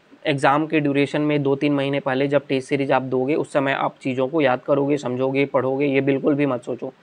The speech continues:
बाद के लिए कुछ भी नहीं पेंडिंग छोड़ना है, सब काम अभी से करके रखना है, सब चीज़ आप अभी से याद करो, सब कुछ पढ़ लो, सब कुछ अभी करना है, बाद में कुछ भी नहीं करना है, बाद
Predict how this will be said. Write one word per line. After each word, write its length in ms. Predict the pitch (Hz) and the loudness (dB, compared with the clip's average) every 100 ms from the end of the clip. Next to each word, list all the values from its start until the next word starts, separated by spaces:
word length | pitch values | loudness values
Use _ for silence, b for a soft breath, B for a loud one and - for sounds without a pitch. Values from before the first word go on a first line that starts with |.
| b b - | b b 0
बाद 320 | 135 139 156 | 4 4 4
के 100 | - | 2
लिए 120 | 160 160 | 4 4
कुछ 200 | 151 131 | 2 2
भी 140 | 151 | 4
नहीं 140 | 156 | 4
पेंडिंग 360 | 151 147 147 156 | 4 2 4 0
छोड़ना 280 | 151 147 147 | 0 0 0
है, 140 | 147 156 B | -2 -6 B
सब 340 | - 175 170 - | -4 0 0 0
काम 280 | 151 143 | 2 2
अभी 280 | 143 139 139 | 0 -2 -2
से 140 | 147 147 | -4 0
करके 280 | 143 151 | 0 2
रखना 240 | 139 135 143 | 0 0 -2
है, 160 | 147 b b | -4 b b
सब 280 | - 165 165 | 0 0 0
चीज़ 240 | - 175 175 | 4 4 4
आप 200 | 143 139 | 2 2
अभी 180 | 143 139 | 0 0
से 120 | 139 | 2
याद 240 | 143 135 143 | 2 2 0
करो, 200 | 151 151 | -2 -2
सब 260 | 147 151 151 | 0 -2 0
कुछ 240 | 170 151 | 0 0
पढ़ 260 | - 147 143 | 0 2 2
लो, 260 | 143 147 147 _ | 4 0 -2 _
सब 300 | - 196 196 | 0 0 2
कुछ 200 | 202 190 | 0 0
अभी 300 | - 160 196 | 2 2 2
करना 320 | 190 139 123 | 2 0 -2
है, 140 | 120 123 | -6 2
बाद 220 | 143 151 | 4 4
में 160 | 160 | 0
कुछ 180 | 160 147 | -2 -4
भी 120 | 135 | -2
नहीं 140 | 151 147 | 0 0
करना 280 | 147 139 139 | 0 0 -4
है, 140 | 170 b b - | -6 b b -2
बाद 220 | 143 139 | 2 2